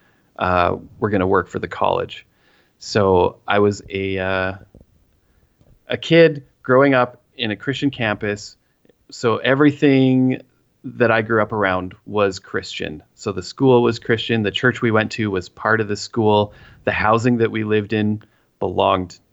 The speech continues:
to the school. Um, it's called Prairie Bible Institute, and it,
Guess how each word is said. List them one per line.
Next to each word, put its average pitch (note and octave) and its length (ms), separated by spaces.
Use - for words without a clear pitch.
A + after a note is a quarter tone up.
to B2 80
the A2 140
school. A2 680
Um, F2+ 760
it's C#3 240
called A#2 360
Prairie C3+ 340
Bible G2+ 440
Institute, F#2+ 640
and G#2+ 140
it, G2 200